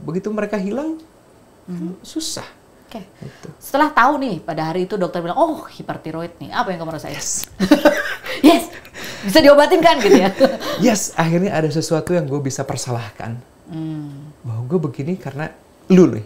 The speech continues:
Speaker 2: Ada sebabnya
Speaker 1: Gitu.
Speaker 2: nih.
Speaker 1: Jadi secara psikologis gue udah bisa nge-switch.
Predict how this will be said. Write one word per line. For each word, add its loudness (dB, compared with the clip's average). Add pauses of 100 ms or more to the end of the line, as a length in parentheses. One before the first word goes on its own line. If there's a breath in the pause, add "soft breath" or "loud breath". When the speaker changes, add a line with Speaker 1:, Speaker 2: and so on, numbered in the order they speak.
(100)
Speaker 2:
Ada -16
sebabnya 0
Speaker 1:
Gitu. -4
Speaker 2:
nih. -6 (220)
Speaker 1:
Jadi -4
secara 0
psikologis -4
gue 0
udah 0
bisa -4
nge-switch. -6